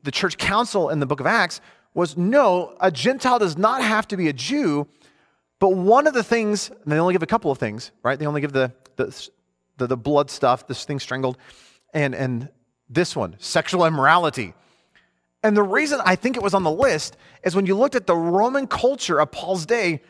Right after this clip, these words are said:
the whole world was wrapped up in this. Uh, marriage was taken so lightly, and the whole idea of marriage is marriage was convenient. In fact, we'll get into this as we get into later in chapter three.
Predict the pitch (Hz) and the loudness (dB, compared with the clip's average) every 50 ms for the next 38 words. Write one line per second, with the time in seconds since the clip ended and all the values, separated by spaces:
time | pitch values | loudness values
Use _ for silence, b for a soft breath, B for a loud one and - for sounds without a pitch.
0 | b b b _ - 190 165 - 233 233 220 190 180 185 208 254 294 294 311 277 | b b b _ 0 2 2 2 2 0 0 -2 -2 2 4 6 6 6 4 2
1 | 254 208 180 185 175 185 214 254 285 247 - - 175 170 - 180 165 160 180 254 | -2 -2 -2 -2 2 4 4 4 4 4 2 0 -2 0 0 0 0 2 2 2
2 | 233 175 - - - - - _ _ _ _ _ _ _ _ _ _ _ _ _ | 2 0 -2 -6 -10 -12 -14 _ _ _ _ _ _ _ _ _ _ _ _ _
3 | _ _ _ _ _ - 180 180 185 185 185 190 196 208 262 294 285 254 190 190 | _ _ _ _ _ 2 4 4 4 4 4 4 4 4 4 4 2 2 2 0
4 | 180 - - 214 214 - 196 180 - 202 180 156 131 139 180 208 208 233 262 285 | 0 0 0 0 2 2 0 0 0 0 0 2 4 4 4 4 2 -2 -4 -6
5 | 285 - _ b b b b b b b b b b b _ - 180 190 185 175 | -8 -14 _ b b b b b b b b b b b _ -2 0 2 2 4
6 | 170 160 208 196 202 190 185 151 185 247 277 262 196 185 220 247 262 247 190 160 | 4 4 6 6 6 6 6 4 4 4 4 4 4 4 2 4 4 2 2 2
7 | 143 160 143 143 156 160 180 196 208 170 165 175 - - - 160 139 120 113 151 | 0 -4 -4 -2 0 2 2 2 2 0 -2 -4 -4 -4 -4 -4 -4 -4 -2 -2
8 | 185 214 226 247 - - - 190 139 120 156 139 147 151 123 151 156 151 131 139 | 0 0 0 -2 -4 -6 -8 -12 -6 -4 -4 -2 -2 -2 -2 -2 -2 -4 -4 -4
9 | 139 147 - b b b b b b - 135 135 127 135 139 139 127 - 131 123 | -4 -4 -4 b b b b b b -10 -8 -6 -4 -2 -2 -2 -4 -4 -2 0
10 | 139 135 127 123 120 - 139 120 - 98 - - 175 165 120 | 0 0 0 -2 -4 -4 -6 -6 -6 -8 -8 -6 -6 -6 -6